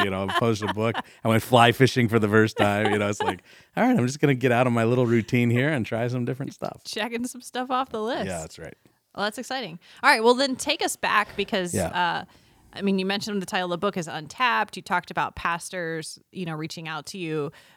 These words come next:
Speaker 2: But, like, when, when did kind of all of this culture shift or this culture start to be built? Like, what started all of that? What was the
Speaker 1: Yeah, so there, there was kind of a convergence of a couple of things. Um, one,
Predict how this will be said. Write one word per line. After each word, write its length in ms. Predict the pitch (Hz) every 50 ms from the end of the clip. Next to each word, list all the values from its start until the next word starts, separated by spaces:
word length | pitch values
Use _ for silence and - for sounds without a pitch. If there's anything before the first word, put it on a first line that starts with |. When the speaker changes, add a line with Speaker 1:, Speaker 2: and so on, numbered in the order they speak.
| _ _
Speaker 2:
But, 140 | - 202 196
like, 180 | 190 185 180 170
when, 600 | 165 165 180 190 196 208 214 233 247 233 220 - - -
when 240 | 170 196 214 254 285
did 120 | 277 -
kind 220 | - - 196 196
of 80 | 185 180
all 220 | 110 165 175 180
of 100 | 180 160
this 340 | 156 170 165 160 - - - - _ _
culture 720 | - - 202 190 190 190 - - 196 185 180 170 170 165
shift 540 | 165 - - - - 170 151 156 165 - -
or 80 | 165 156
this 180 | 151 151 -
culture 420 | - - - 170 170 - - 156 156
start 280 | - - 147 147 -
to 80 | - 156
be 100 | 151 151
built? 340 | - - 92 90 90 - -
Like, 220 | - 156 - -
what 300 | 165 165 160 160 156 - - _ _
started 380 | - - - 175 170 175 185 180
all 180 | 175 175 175 170
of 100 | 160 165
that? 400 | 170 160 156 156 156 - - - _ -
What 120 | 160 151
was 160 | 165 160 -
the 280 | - 165 165 156 151 147 - _ _ - - - - - - _ _ _ _ _
Speaker 1:
Yeah, 240 | - 139 143 127 117
so 320 | - - - 160 151 139
there, 320 | 139 147 156 175 185 165
there 120 | 151 165 170
was 120 | 165 147 -
kind 200 | - 196 214 233
of 80 | 180
a 40 | 131
convergence 680 | - - 127 113 95 101 110 117 120 113 117 107 - -
of 80 | 98 92
a 60 | 92
couple 260 | - 113 - - 95
of 60 | 90 -
things. 600 | - 113 107 92 85 85 85 85 90 - - - _ -
Um, 460 | 101 98 95 90 90 87 85 82 - _ - - - - - - - - _ _ _ _ _ -
one, 640 | - - 113 127 139 143 131 117 113 107 110 110